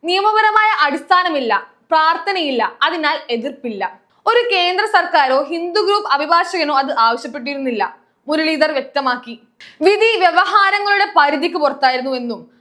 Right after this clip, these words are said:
അതിന്റെ പരിണത ഫലങ്ങൾ കോടതികളെ ഇപ്പോഴും ബാധിക്കുന്നുവെന്നും അദ്ദേഹം കൂട്ടിച്ചേർത്തു. ആരാധനാലയ നിയമം ഉണ്ടായിരുന്നിട്ടും മതപരമായ സ്ഥലങ്ങളെ ചൊല്ലിയുള്ള കേസുകൾ പെരുകിയിട്ടുണ്ടെന്ന് മുരളീധർ മുന്നറിയിപ്പ് നൽകി. "എല്ലായിടത്തും കേസുകൾ ഉയർന്നു വന്നിട്ടുണ്ട്.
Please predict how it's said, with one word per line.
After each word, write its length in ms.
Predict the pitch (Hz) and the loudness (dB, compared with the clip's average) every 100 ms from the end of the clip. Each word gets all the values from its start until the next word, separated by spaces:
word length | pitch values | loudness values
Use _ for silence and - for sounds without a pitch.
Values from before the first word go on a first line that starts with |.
| - | -2
അതിന്റെ 460 | 285 320 302 302 311 | 0 0 -2 -2 2
പരിണത 440 | 320 339 403 427 440 | 2 2 0 2 2
ഫലങ്ങൾ 360 | 403 392 381 370 | 2 2 0 0
കോടതികളെ 640 | 370 330 320 349 359 349 | 2 2 2 0 0 0
ഇപ്പോഴും 560 | 320 - - 403 415 381 | -2 -6 -2 0 2 2
ബാധിക്കുന്നുവെന്നും 760 | 302 302 330 349 311 269 269 | 2 0 -4 -4 -2 -2 -4
അദ്ദേഹം 320 | 233 233 269 262 | -4 -2 -4 -4
കൂട്ടിച്ചേർത്തു. 640 | 254 226 233 254 240 247 - - | -10 -10 -4 -4 -4 -10 -12 -4
ആരാധനാലയ 680 | 277 320 330 349 359 359 359 | 0 2 0 0 0 2 0
നിയമം 420 | 370 359 359 359 | 0 0 -2 -2
ഉണ്ടായിരുന്നിട്ടും 760 | 285 302 320 349 370 359 262 247 - - _ - | -6 0 0 0 -2 -6 -6 -8 -8 -20 _ -6
മതപരമായ 760 | 311 349 415 440 427 415 392 381 | 0 0 2 2 2 2 2 0
സ്ഥലങ്ങളെ 580 | 381 320 302 339 370 381 | 2 2 2 0 0 -2
ചൊല്ലിയുള്ള 400 | 370 330 330 330 | -2 -4 0 -2
കേസുകൾ 640 | 311 269 285 269 247 240 | -2 -8 -6 -4 -4 -4
പെരുകിയിട്ടുണ്ടെന്ന് 760 | 302 302 330 392 349 330 285 269 | -4 -2 -2 -2 -2 -2 -2 -4
മുരളീധർ 520 | 277 277 277 285 285 | -4 -2 -2 -2 -2
മുന്നറിയിപ്പ് 600 | 277 277 277 302 320 311 | -4 -8 -4 -4 -4 -6
നൽകി. 400 | 233 220 214 214 _ - | -6 -6 -12 -18 _ -2
"എല്ലായിടത്തും 680 | 359 427 453 440 440 415 330 | 0 2 2 0 -2 -6 -4
കേസുകൾ 440 | 277 285 294 359 | -2 -2 -2 -2
ഉയർന്നു 400 | 269 262 262 302 | 0 0 -2 -2
വന്നിട്ടുണ്ട്. 420 | 294 262 233 220 | -4 -4 -6 -8